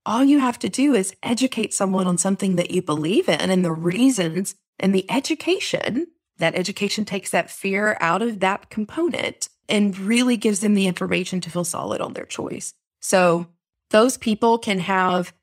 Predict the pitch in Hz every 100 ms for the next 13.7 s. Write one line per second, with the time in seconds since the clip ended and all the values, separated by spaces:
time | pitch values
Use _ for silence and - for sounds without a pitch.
0 | _ _ _ _ - - 240 240 247 190
1 | 202 226 180 170 - - _ _ 175 180
2 | 160 - - - - 170 160 - - 156
3 | - 147 147 90 175 226 - - 214 302
4 | 240 - - 160 - - - - 160 170
5 | 175 170 170 185 208 196 196 208 - _
6 | _ 202 220 220 262 294 220 180 196 175
7 | 165 175 156 160 165 165 - 151 165 147
8 | 151 - 160 156 139 160 - _ - -
9 | 208 180 - 180 170 160 156 160 156 156
10 | 151 156 151 151 - 156 151 143 151 -
11 | 160 - 202 - 247 254 - 226 247 247
12 | 180 190 - 262 247 240 226 240 - -
13 | - 240 392 - - -